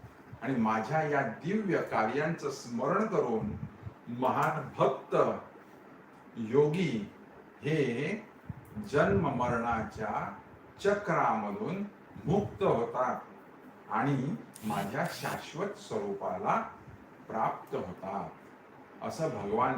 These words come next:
विष्णू जे आहेत ते कोणाला सांगतायत? लक्ष्मी मातेला सांगतायत. त्यावर पुढे लक्ष्मी माता जी आहे ती लक्ष्मी माता म्हणते, "ह्या संपूर्ण विश्वाचे आपण अधिपती आहात,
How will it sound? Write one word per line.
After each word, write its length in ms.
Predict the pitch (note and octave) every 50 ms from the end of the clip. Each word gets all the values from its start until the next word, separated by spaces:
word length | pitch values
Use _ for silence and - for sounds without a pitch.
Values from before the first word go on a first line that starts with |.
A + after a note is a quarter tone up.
| G2+ G2
विष्णू 380 | A#2 A2 - - E3 F3+ F#3 D#3+
जे 120 | D3+ D3+
आहेत 300 | - G#2+ G#2 A2 A2 G#2+ - - - -
ते 80 | B2
कोणाला 340 | B2 B2+ B2 C3+ C3+ - -
सांगतायत? 440 | - D3+ C#3 C#3 - D3+ D3 - - - - - - - - -
लक्ष्मी 420 | G#2+ A2 A#2 A#2+ - - - F3 G3+
मातेला 420 | G#3 G3 D3+ - C#3 B2+ A2+ A2
सांगतायत. 520 | - - - - - - - - - - - - - - - - - - - - - - -
त्यावर 260 | - - C#3 D3 C#3+
पुढे 340 | C#3+ D3 C#3 C3+ C#3+ D#3 D3
लक्ष्मी 360 | C3 - - - D3+ F3+ G3+
माता 340 | G3+ F#3+ E3+ D3 D#3+ D#3 C3
जी 140 | B2 C3+
आहे 260 | B2+ - A2+ B2 B2+ A2+
ती 200 | - C3 B2+ A2+
लक्ष्मी 340 | A2 - - - D3 E3
माता 500 | E3+ E3 - G#2 G2 A2+ A#2 A#2 - - - - - - - - -
म्हणते, 560 | G#2+ A#2 A2+ G#2 - G#2 G2+ G#2 - - - - - - - - -
"ह्या 300 | B2+ D#3 F3+ F#3+ G3+ G#3
संपूर्ण 760 | G3+ - - D#3+ D3 D3+ D#3 D3+ - - G3 G#3+ A3+ A#3+ A#3+ A#3
विश्वाचे 680 | F#3+ D3+ C#3 C#3 - - C#3 D#3 D#3+ E3 - F#3 F3+
आपण 300 | - - - - F3 F3
अधिपती 640 | - - D#3 B2 - D#3+ D#3 - D#3+ D3 - - C3
आहात, 300 | A2+ - A2 A2 G#2+